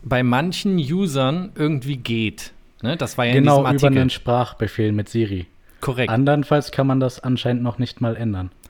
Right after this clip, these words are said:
Speaker 1: Naja, das, also ich hab dann ja da rumprobiert und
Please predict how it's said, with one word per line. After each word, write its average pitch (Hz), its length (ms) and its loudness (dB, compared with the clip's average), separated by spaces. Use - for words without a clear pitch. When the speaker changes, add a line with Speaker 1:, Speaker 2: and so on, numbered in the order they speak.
Speaker 1:
Naja, 160 400 2
das, 143 260 -4
also 135 560 0
ich - 160 -4
hab 170 140 -6
dann 147 160 0
ja 143 100 0
da 131 120 2
rumprobiert 123 760 -2
und 120 300 -4